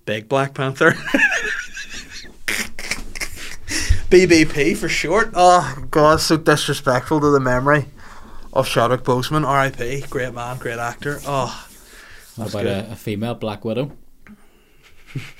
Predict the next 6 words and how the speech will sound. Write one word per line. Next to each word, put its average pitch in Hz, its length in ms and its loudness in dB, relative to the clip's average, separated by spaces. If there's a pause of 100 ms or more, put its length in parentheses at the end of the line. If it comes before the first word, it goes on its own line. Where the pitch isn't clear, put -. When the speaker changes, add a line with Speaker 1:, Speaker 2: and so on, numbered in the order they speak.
(2000)
Speaker 1:
Big 135 180 2
Black 156 260 0
Widow, 170 300 2
once 151 180 2
again. 202 540 4
<laughs> - 180 -2